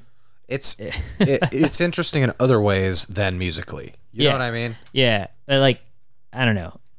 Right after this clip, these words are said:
Speaker 2: I, but it's also kind of odd, too, because my main complaint with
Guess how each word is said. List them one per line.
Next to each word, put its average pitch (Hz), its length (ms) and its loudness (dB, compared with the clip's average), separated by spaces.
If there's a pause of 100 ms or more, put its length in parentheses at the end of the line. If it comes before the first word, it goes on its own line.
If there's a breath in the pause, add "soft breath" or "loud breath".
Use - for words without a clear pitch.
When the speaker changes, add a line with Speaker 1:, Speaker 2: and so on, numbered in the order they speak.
(120)
Speaker 2:
I, 131 220 0
but 135 260 0
it's 135 300 2
also 156 260 0
kind 135 220 -2
of - 180 -6 (380)
odd, 127 260 2
too, 127 220 2
because 113 400 0
my 123 160 2
main 123 180 4
complaint 113 500 0
with 104 220 -6